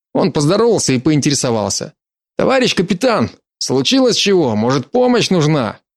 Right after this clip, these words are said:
«Да нормально все, Костик. Если вдруг чего, я обязательно к тебе обращусь, телефон у меня твой есть».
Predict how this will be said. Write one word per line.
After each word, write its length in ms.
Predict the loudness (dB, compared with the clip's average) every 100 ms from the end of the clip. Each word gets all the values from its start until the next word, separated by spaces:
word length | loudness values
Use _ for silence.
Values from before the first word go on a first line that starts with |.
| _ _ _ _ _ -6
«Да 160 | 0
нормально 600 | 2 2 2 2 2 0
все, 220 | 0 -2
Костик. 540 | -2 -2 -2 -4 -10 _ _ _
Если 360 | -2 0 0 0
вдруг 280 | 2 2 0
чего, 380 | 0 2 2 2
я 140 | 2
обязательно 640 | 0 0 0 0 2 0 0
к 20 |
тебе 260 | 0 0 2
обращусь, 580 | 2 0 0 0 0
телефон 480 | 0 0 0 0 2
у 60 | 2
меня 200 | 2 0
твой 300 | 0 2 2
есть». 640 | 2 2 2 0 -4 -12